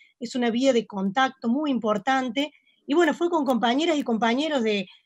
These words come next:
eh, de las universidades que están en la provincia de Santa Fe,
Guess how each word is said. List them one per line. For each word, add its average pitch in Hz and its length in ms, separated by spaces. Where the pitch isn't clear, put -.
eh, 220 280
de 208 100
las 202 100
universidades 214 600
que 240 80
están 240 180
en 233 60
la 208 100
provincia 208 340
de 196 80
Santa 190 340
Fe, 254 640